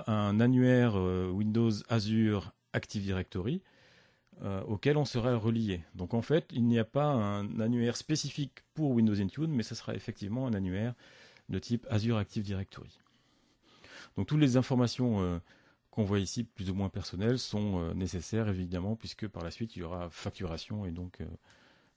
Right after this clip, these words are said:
nécessité d'avoir ces informations. Donc deuxième point,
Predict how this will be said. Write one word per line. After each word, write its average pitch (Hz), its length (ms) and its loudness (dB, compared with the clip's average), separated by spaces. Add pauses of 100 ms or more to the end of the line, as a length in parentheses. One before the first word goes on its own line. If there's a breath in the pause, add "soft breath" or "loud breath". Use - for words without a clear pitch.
nécessité 95 400 -6
d'avoir 92 260 -2
ces 90 140 -4
informations. 87 480 -6 (840 loud breath)
Donc 104 180 -2
deuxième 156 360 8
point, 165 540 8